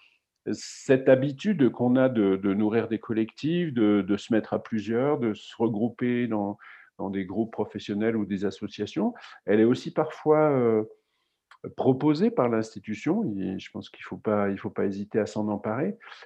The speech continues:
Et puis à oser les contradictions. Souvent, euh, au sein même d'une école, on a plein de contradictions dont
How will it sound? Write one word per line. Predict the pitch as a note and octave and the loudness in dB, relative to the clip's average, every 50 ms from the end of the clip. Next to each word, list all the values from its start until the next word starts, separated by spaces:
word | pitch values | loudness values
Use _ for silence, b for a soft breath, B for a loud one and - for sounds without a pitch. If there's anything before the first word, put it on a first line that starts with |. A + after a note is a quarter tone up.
| B _ - | B _ -6
Et | E3 | -6
puis | - - - D#3+ | -6 0 2 4
à | D#3 D3 | 6 6
oser | C#3+ C#3+ C3 D#3 | 6 6 4 2
les | C#3+ C#3+ C3+ | 2 2 0
contradictions. | C3+ C#3+ C3+ C3+ - C3 B2 C3 C3 - - D3+ D#3 | 0 -2 -4 -2 -2 0 0 0 -2 0 0 -2 -2
Souvent, | D#3 - C#3 C#3 F3 G3 G3+ F#3 | -2 -2 0 2 4 4 6 6
euh, | E3 C#3+ B2+ | 8 8 8
au | A#2+ B2 B2+ | 8 6 4
sein | - - B2+ | 2 0 0
même | B2 B2+ B2+ B2+ | 2 2 2 2
d'une | A#2+ A#2 A#2 A#2 | 0 0 -2 -4
école, | A#2 A#2 - F3 F3 E3 | -4 -2 -2 0 0 0
on | C3+ B2 A2+ | 0 2 2
a | A2 | 0
plein | G#2+ - - A#2 A2 | -2 -2 -4 -4 -4
de | A2+ | -4
contradictions | A2 - A2+ - - G#2+ G#2+ A2 A2 - D#3+ D#3 | -4 -6 -8 -6 -6 -6 -6 -6 -4 -4 -2 -2
dont | C#3 B2 A2+ | -2 -2 -2